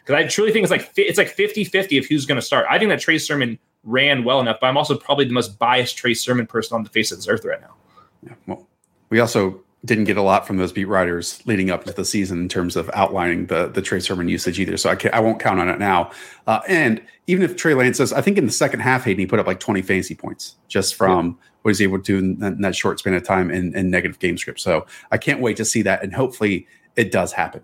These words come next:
Speaker 2: Hopefully it does happen. Just let, let the rookie quarterback throw the dang ball and at least show that he can do what Jimmy G was doing out there and maybe even a little bit more. 'Cause it's not like Jimmy was doing anything complicated.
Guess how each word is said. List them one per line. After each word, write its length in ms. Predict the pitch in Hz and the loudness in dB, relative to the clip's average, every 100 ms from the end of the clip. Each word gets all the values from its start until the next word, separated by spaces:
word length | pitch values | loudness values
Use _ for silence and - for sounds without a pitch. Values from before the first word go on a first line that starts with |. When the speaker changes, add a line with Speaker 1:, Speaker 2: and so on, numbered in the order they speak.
| - | -2
Speaker 2:
Hopefully 480 | 120 - 95 82 - | -2 0 -4 -4 -8
it 100 | 87 | -6
does 180 | 85 - | -6 -6
happen. 260 | - - _ _ _ _ _ - | -10 -12 _ _ _ _ _ 0
Just 200 | 226 226 | 2 4
let, 100 | 392 381 - _ - | 0 -2 -18 _ -8
let 300 | 262 381 370 | -2 -2 0
the 80 | 349 | 2
rookie 320 | 202 196 147 | 2 0 -2
quarterback 720 | - 160 151 127 120 104 - _ _ | 0 2 2 2 2 0 -6 _ _
throw 300 | 147 156 185 | -2 2 2
the 100 | 165 | 2
dang 220 | 170 151 | 2 2
ball 380 | 127 139 180 185 | 2 4 2 2
and 140 | 139 | 0
at 80 | 160 | 2
least 220 | 240 277 | 0 0
show 640 | - 165 151 131 98 95 - - | -2 2 4 4 2 -2 -8 -6
that 80 | 143 | -2
he 60 | |
can 200 | 147 156 | 0 0
do 200 | 120 147 | 0 0
what 200 | 165 156 | 2 0
Jimmy 280 | - 127 127 | 0 0 0
G 200 | 98 110 | 0 -2
was 180 | 110 95 | -2 -4
doing 300 | 107 104 117 | -4 -2 0
out 200 | 123 139 | -2 0
there 140 | 151 | 0
and 100 | 123 | 2
maybe 240 | 127 127 127 | 0 0 -2
even 160 | 107 | -4
a 40 | 98 | -6
little 220 | 90 90 | -6 -10
bit 160 | 95 90 | -12 -14
more. 220 | 82 85 | -14 -12
'Cause 160 | 147 | -12
it's 120 | 160 - | -6 0
not 240 | 143 120 | 0 0
like 160 | 117 107 | -2 0
Jimmy 260 | 110 101 | -2 0
was 120 | 98 | -2
doing 180 | 92 98 | -2 0
anything 280 | 92 87 80 | 0 -2 -6
complicated. 500 | 95 90 - - | -6 -6 -8 -16